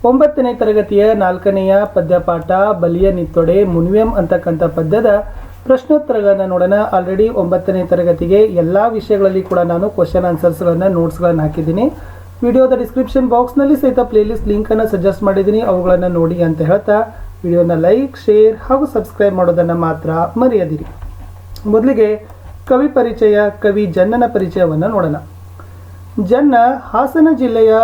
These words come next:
ಹಳೇಬೀಡು ಪ್ರಾಂತದ ಕವಿ. ಇವನ ಕಾಲ ಕ್ರಿಸ್ತ ಶಕ ಸಾವಿರದ ಇನ್ನೂರ ಇಪ್ಪತ್ತೈದು.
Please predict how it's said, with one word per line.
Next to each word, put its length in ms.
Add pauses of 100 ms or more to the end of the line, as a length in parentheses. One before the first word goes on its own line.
(160)
ಹಳೇಬೀಡು 520
ಪ್ರಾಂತದ 600 (100)
ಕವಿ. 320 (420)
ಇವನ 240
ಕಾಲ 300 (560)
ಕ್ರಿಸ್ತ 240
ಶಕ 320 (200)
ಸಾವಿರದ 320
ಇನ್ನೂರ 480 (220)
ಇಪ್ಪತ್ತೈದು. 600